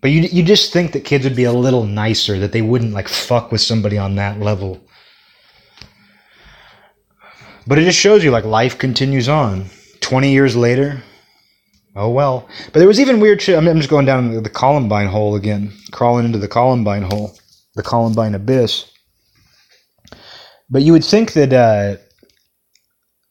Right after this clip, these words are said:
in the immediate aftermath of Columbine, like, things would have been fine too. But I think there was a kid who got in trouble, like, a month after Columbine. 'Cause, like, after Columbine, like, they had the kids go to another high school for a little bit.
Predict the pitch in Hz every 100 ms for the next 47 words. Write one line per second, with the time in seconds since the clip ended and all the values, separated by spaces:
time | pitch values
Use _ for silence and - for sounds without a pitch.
0 | _ _ _ - 151 139 131 156 160 131
1 | 104 120 135 131 113 110 107 101 - 117
2 | 110 110 107 104 104 104 127 117 113 104
3 | 104 95 - 107 98 98 - 117 135 143
4 | - - - - - - _ _ _ _
5 | - _ _ _ - 147 151 208 226 269
6 | 240 143 143 - 165 147 139 139 127 120
7 | 143 135 147 139 120 113 110 - _ _
8 | _ _ - 123 123 131 151 - 135 123
9 | 113 - 131 131 120 107 98 117 120 120
10 | 143 151 165 - 147 147 135 117 113 123
11 | 113 156 156 165 180 139 101 117 127 120
12 | 113 110 101 - 123 - 120 107 - 104
13 | 101 98 92 95